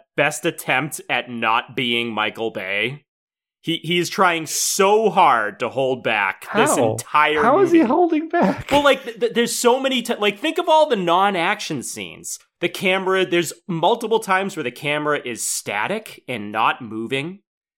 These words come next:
Speaker 1: You know, like, other than, like, certain parts, like the bathroom part, it's, it's not that Bay-y, you know? This movie could be, like, if you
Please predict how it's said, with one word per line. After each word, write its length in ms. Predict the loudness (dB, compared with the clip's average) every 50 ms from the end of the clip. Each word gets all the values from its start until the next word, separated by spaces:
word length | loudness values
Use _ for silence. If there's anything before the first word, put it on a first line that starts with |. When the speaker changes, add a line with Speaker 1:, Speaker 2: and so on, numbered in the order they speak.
| _ _ _
Speaker 1:
You 160 | -6 -4 -2 0
know, 320 | 0 0 2 2 0 0
like, 360 | -2 -2 -2 -2 -2 -2 -2 0 2
other 260 | 2 4 6 4 4
than, 300 | 4 2 2 0 0 0
like, 220 | 0 0 0 0
certain 760 | -2 -4 -6 -4 -2 2 2 2 2 2 0 -4 -4 -6 -6 -6
parts, 460 | -2 2 2 4 4 2 0 -2 -4
like 200 | -4 -4 -4 -4
the 60 | -6
bathroom 600 | -4 -2 0 2 2 0 0 -2 -4 -4 -4 -4 -4
part, 420 | 0 2 4 4 4 2 0 -2 -8 _ _ _ _ _ _ _ _ _ _ _ _ _ _ _ _ _ -2
it's, 380 | -2 -2 -2 -4 -8 -10 -8 -4 -4
it's 220 | -4 -4 -4 -6
not 320 | -2 0 0 0 0 0 0
that 420 | 0 0 0 -2 -4 -10 _ _
Bay-y, 560 | -2 0 0 2 0 -2 -4 -6 -12 -20 -20 -20 _
you 160 | -4 -2 0
know? 260 | 0 2 2 2 2 2
This 200 | 0 -2 -4 -2
movie 440 | 0 0 0 0 0 0 -2 -2
could 280 | 0 0 0 0 0 0
be, 460 | -2 -4 -4 -4 -4 -6 -8 -10 -14 -18 -8 -4
like, 180 | -2 -2 0 -2
if 100 | -2 -2
you 180 | -4 -4 -4